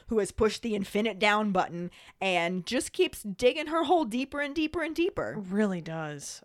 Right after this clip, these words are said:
Speaker 2: Oh my God, man. And it's pretty similar in the movie, too. <laughs> So
Speaker 1: Yeah, it
Speaker 2: yeah.
Speaker 1: is. It really does. It's not happening the same way, but the sentiment is so close.
Speaker 2: For sure. Like in the book, tons of insults.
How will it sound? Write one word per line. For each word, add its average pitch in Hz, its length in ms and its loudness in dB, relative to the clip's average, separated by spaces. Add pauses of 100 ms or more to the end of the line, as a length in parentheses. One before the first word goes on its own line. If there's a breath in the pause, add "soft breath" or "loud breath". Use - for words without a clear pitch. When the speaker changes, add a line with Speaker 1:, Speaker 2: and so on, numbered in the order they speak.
Speaker 2:
Oh 202 140 -2
my 151 180 -8
God, 151 480 -10
man. 156 360 -12 (760 loud breath)
And 349 160 2
it's 427 180 0
pretty 427 240 4
similar 392 360 0
in 392 80 0
the 381 80 0
movie, 302 360 -2
too. 226 520 0
<laughs> - 40 -20
So - 440 -6
Speaker 1:
Yeah, 453 320 2
it 339 160 -2
Speaker 2:
yeah. 427 240 0
Speaker 1:
is. - 100 -6
It 311 140 2
really 359 360 2
does. 294 240 2 (100)
It's - 180 -4
not 277 240 -2
happening 262 480 -4
the 214 80 0
same 233 400 -4
way, 196 320 0
but 208 180 -4
the 202 80 -2
sentiment 185 720 -6
is 170 140 -6
so 160 720 0
close. - 500 -10
Speaker 2:
For 311 200 0
sure. 359 500 2 (960 soft breath)
Like 220 200 2
in 233 80 0
the 226 60 0
book, 320 380 2 (400)
tons 285 240 2
of 254 60 0
insults. 185 560 -4